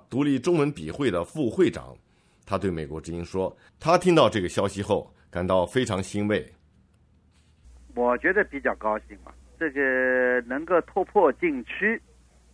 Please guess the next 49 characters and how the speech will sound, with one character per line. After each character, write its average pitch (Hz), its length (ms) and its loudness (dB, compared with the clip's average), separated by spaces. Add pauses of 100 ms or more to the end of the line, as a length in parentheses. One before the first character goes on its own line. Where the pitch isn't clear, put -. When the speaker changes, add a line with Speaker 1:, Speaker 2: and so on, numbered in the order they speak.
Speaker 2:
让 165 300 4
学 147 300 0
生 190 300 -8 (120)
自 180 180 -2 (120)
己 92 120 -10 (520)
也 110 140 -6
能 110 260 -8
够 131 180 -2
面 147 380 0
对 117 180 2
历 117 120 -4
史 117 80 -6 (220)
真 104 280 -8
相， 95 180 -2 (540)
我 104 160 -6
想 101 260 -6
这 156 180 -2
是 127 160 -6
一 113 40 -10
个 110 120 -10
很 117 240 -10
好 82 180 -8
的 - 60 -20
事 - 60 -20 (220)
情。 - 520 -20
呃， 98 260 -6
也 90 160 -8 (100)
是 110 300 -2
六 113 280 -2
四 87 1040 -14 (320)
马 92 220 -2
上 156 240 -8
就 123 120 -6
快 104 200 -2
二 104 180 2
十 101 220 -14
周 98 160 -16
年 78 200 -14
了 82 140 -16
嘛。 76 100 -12 (720)
呃， 87 220 -16
大 160 260 2
陆 120 180 -4 (120)
是 90 400 -14
一 120 100 -10
直 123 260 -10
是 107 120 -10
六 117 240 -6
四 101 240 -20